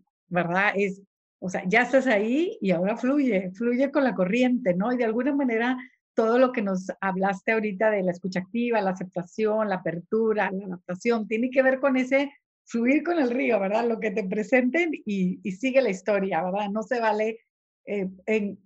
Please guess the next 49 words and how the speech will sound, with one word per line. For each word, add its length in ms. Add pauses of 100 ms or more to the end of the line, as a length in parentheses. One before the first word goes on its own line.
(120)
ponerte 320
en 160
contra 460
de 100
la 120
historia, 600
¿verdad? 260
Que 60
además 420
ese 140
es 100
un 140
aprendizaje 640
de 120
la 120
vida, 420
¿no? 320 (280)
En 180
general, 400 (100)
cuando 300
uno 260
se 140
niega 480
ante 220
lo 120
que 140
pasa 280
en 80
la 100
vida, 360 (480)
pues 440
ya 240
de, 220
ya 220
de 120
por 180
sí 400
estás, 460
estás 260
poniendo 300
una 160
barrera 420
para 240
tu 160
propio 300
desarrollo 600
o 40
crecimiento 560
personal, 560